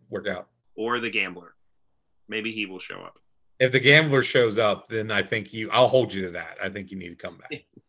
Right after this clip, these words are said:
Speaker 2: Yeah, I'll definitely be there because
Speaker 1: Mm-hmm.
Speaker 2: I feel like if I talk to him in person, we can get him to do something for us.
Speaker 1: Yes.
Speaker 2: Um, but anyway, so thank you for joining us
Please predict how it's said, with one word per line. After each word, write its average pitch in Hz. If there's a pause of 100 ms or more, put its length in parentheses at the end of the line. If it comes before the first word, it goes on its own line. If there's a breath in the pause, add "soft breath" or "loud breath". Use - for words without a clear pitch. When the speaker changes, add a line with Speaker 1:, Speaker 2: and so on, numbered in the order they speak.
(180)
Speaker 2:
Yeah, 120
I'll 139
definitely 147
be 113
there 85 (500)
because 117
Speaker 1:
Mm-hmm. 95
Speaker 2:
I -
feel 135
like 123
if 117
I 110
talk 113
to 110
him 92
in 90
person, 87 (160)
we 95
can - (100)
get 82
him 80
to 78
do 76 (220)
something -
for -
us. - (580 loud breath)
Speaker 1:
Yes. 85
Speaker 2:
Um, 78 (640)
but 180
anyway, 98 (880)
so 127 (580)
thank 151
you 151
for 147
joining 143
us 131